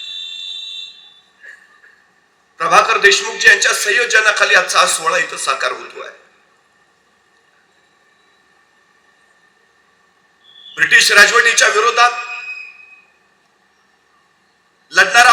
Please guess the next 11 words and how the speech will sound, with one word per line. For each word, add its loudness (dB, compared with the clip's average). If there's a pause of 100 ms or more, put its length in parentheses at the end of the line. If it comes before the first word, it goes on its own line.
पहिला 2 (280)
महाराष्ट्रातला 2 (180)
आद्य 4
क्रांतिकारक -2 (2500)
आणि 0 (160)
भारतीय 4
स्वातंत्र्याच्या 4
चळवळीतला 2 (140)
पहिला 4
सशस्त्र 0
क्रांतिकारक -2